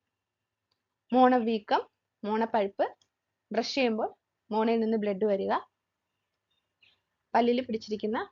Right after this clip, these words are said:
അഴുക്ക്, വായ്നാറ്റം, പല്ല് പുളിപ്പ്, പല്ലില് തൊടുമ്പോൾ ഒരു വേദന. ഇതാണ്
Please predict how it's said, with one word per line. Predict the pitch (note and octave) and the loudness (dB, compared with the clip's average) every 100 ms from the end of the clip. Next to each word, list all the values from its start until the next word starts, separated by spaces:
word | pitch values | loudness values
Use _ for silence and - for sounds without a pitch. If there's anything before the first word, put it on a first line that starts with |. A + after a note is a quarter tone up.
| _ _ - | _ _ -4
അഴുക്ക്, | G#3 G#3 - G#4 _ _ _ _ _ _ _ - | -2 -2 -6 -8 _ _ _ _ _ _ _ 2
വായ്നാറ്റം, | A3+ A3 A3 G3 - A4 _ _ _ _ _ _ _ _ _ _ _ _ _ _ _ _ _ - | 4 4 0 -4 -6 -6 _ _ _ _ _ _ _ _ _ _ _ _ _ _ _ _ _ 2
പല്ല് | B3 B3+ A3 | 4 4 2
പുളിപ്പ്, | G3+ - - - _ _ _ _ - _ _ - | 0 0 -6 -6 _ _ _ _ -20 _ _ 0
പല്ലില് | A3+ A3 G#3 C#4+ - _ A3+ | 2 2 0 -4 -8 _ 0
തൊടുമ്പോൾ | A3+ G#3+ G3+ G3 | 2 2 2 2
ഒരു | F#3+ G3 - - G3+ | 2 -2 -6 -6 -2
വേദന. | F3+ - - _ _ _ _ _ _ _ _ _ _ _ _ _ _ _ _ _ - _ _ _ _ _ _ _ _ _ _ _ - - _ _ _ _ _ - | -2 -4 -20 _ _ _ _ _ _ _ _ _ _ _ _ _ _ _ _ _ -20 _ _ _ _ _ _ _ _ _ _ _ -20 -20 _ _ _ _ _ 8
ഇതാണ് | F#4+ D4 G#3+ | 12 12 12